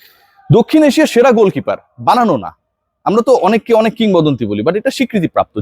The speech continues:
জিকো, তিনি ধরেন ভুল করেছেন, নিয়ম মানেননি, শৃঙ্খলা ভেঙেছেন। বাংলাদেশ দলে তো ভাই এরকম ঘটনা ঘটে, ঘটে না? ক্রিকেট দলের কথা বলছি, অনেকেই নিয়ম মানেন না, অনেকেই বিশৃঙ্খলা করেন, আবার সূত্রে এসে নিজেকে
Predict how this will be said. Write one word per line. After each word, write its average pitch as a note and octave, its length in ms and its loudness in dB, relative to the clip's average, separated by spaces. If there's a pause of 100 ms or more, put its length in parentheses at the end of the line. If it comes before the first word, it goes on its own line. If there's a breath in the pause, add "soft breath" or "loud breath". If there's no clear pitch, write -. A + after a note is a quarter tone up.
জিকো, D3+ 240 0 (1400)
তিনি C#4+ 220 4 (120)
ধরেন C#4 260 2
ভুল A#3+ 140 2 (120)
করেছেন, C#3+ 400 -2 (160)
নিয়ম G3+ 200 2 (100)
মানেননি, A#2 420 -2
শৃঙ্খলা F#3+ 420 2
ভেঙেছেন। B2 340 -6 (160)
বাংলাদেশ G#3 380 -2 (100)
দলে D3+ 220 2
তো D#3+ 120 0
ভাই C#3+ 140 4
এরকম B2 280 -2
ঘটনা B2+ 220 -6 (160)
ঘটে, - 200 -6 (800)
ঘটে F#3 200 2
না? D3+ 60 2 (100)
ক্রিকেট F#3 300 2
দলের A2+ 180 2
কথা G2+ 220 0
বলছি, F2+ 200 -12 (180)
অনেকেই A3+ 340 2
নিয়ম F3 240 2
মানেন C#3+ 220 0
না, C#3 120 2
অনেকেই F#3+ 280 0
বিশৃঙ্খলা D3+ 480 -2
করেন, A3 240 0
আবার A3+ 160 2 (120)
সূত্রে F3 280 -2 (120)
এসে A#3+ 160 0 (420)
নিজেকে E3 320 2